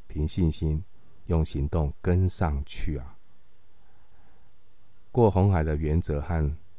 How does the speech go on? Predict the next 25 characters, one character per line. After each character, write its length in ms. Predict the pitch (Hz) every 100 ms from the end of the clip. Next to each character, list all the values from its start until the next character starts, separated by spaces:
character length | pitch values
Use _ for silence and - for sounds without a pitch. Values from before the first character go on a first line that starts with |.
| -
到 180 | 98 80
马 280 | 73 67
拉 340 | 76 80 80 85 - - - - - - - - - - - -
碰 180 | 98 90
到 400 | 90 80 73 73 - - -
困 180 | - 90
难 180 | 76 71
的 140 | 73
原 220 | 71 71
则 160 | 80 65
都 160 | 71 73
是 180 | 71
一 160 | 65 67
样。 260 | 71 65 65 - - - - - - - - - - - - - - - - - - - - - - - - - - -
上 220 | 117 104
帝 420 | 107 98 90 85 - -
把 120 | 87
我 60 | 82
们 200 | 80 82
领 180 | 71
到 300 | - 85 78
难 240 | 76 73 76
处 180 | 95 82
当 280 | 78 78
中， 300 | 78 78 76